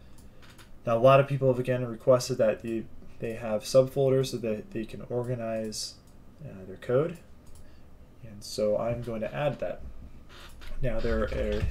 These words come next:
a couple of things to keep in mind here, uh, as we implement this.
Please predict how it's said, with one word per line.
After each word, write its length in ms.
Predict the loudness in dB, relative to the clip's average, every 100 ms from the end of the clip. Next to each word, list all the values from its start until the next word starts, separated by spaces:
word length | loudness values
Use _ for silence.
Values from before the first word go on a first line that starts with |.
| 2
a 180 | 2 0
couple 460 | 2 2 4 2 4
of 200 | 2 0
things 320 | -4 -4 -6
to 80 | -8
keep 240 | -8 -10
in 120 | -10
mind 280 | -6 -6 -6
here, 340 | -6 -4 -6 -8 -18 -20 -20 -20 -20 -18 -12
uh, 180 | -10 -8
as 260 | -8 -8 -6
we 280 | -6 -6 -8
implement 440 | -12 -10 -10 -2
this. 420 | 0 0 -4 -8